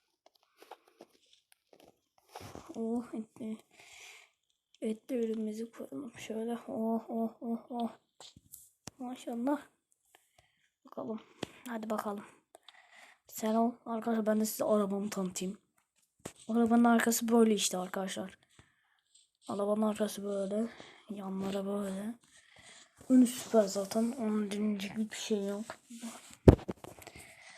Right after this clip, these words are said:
Evet arkadaşlar, e, isterseniz bir gezmeye çıkalım sizinle. Ne dersiniz arkadaşlar? Şöyle bir gezmeye çıkalım sizinle. Kampıma da gelince devam ederiz. Hop, şöyle bir gezmeye çıkalım bakalım arkadaşlar.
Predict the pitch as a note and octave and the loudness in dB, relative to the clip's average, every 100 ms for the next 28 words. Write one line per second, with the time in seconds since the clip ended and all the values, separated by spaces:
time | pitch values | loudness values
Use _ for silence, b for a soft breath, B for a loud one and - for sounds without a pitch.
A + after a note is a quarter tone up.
0 | B B B B B B B B B D#4 | B B B B B B B B B 8
1 | D#4 E4 E4+ E4+ E4 F#4 F4 C#4 C#4 C4+ | 12 12 12 12 12 10 12 12 12 10
2 | C4+ C4 C#4 D4+ D4 C#4+ A#3+ A#3 C4 B3+ | 8 6 8 8 8 6 4 4 6 8
3 | A#3+ C4 - - G3+ G3 G3+ G3+ A3+ A#3+ | 8 6 4 -2 -4 -6 -4 -2 2 4
4 | A#3 G#3 F#3+ F#3+ F#3+ G3 G#3+ A#3 A3+ A3 | 4 2 -4 -4 -6 -6 -4 -6 -6 -8
5 | G#3 G3+ G#3+ A3 G#3 G#3 G#3 G3+ G#3+ - | -6 -4 -4 -6 -6 -4 -2 0 -2 -2
6 | G#3 G#3 A3 - F#3+ F#3+ G#3 A3 - _ | -2 0 -2 -4 -6 -2 0 0 -2 _
7 | - E4 - - - - A3+ A3 G#3+ F#3+ | -20 -12 -10 -12 -16 -2 0 2 0 -6
8 | G3 A3+ G#3+ G#3+ G#3 G3+ G#3 A3 - - | 0 2 2 0 -2 -4 -2 -2 -4 -6
9 | A3+ A3 A3+ A#3 A3 G#3+ G#3+ - A3+ A#3 | -2 0 2 2 2 -2 -4 -4 0 2
10 | A#3+ A#3+ - - A#3 A3 A3 B3 B3 A3+ | 2 2 -2 -2 -2 -4 -4 -2 0 0
11 | A3+ A3 A3 - G#3+ G3 G3+ - A3+ A3+ | 0 -2 -2 -4 -4 -2 -4 -2 -2 -2
12 | G#3 G3 F#3+ G#3 | -4 -10 -10 -14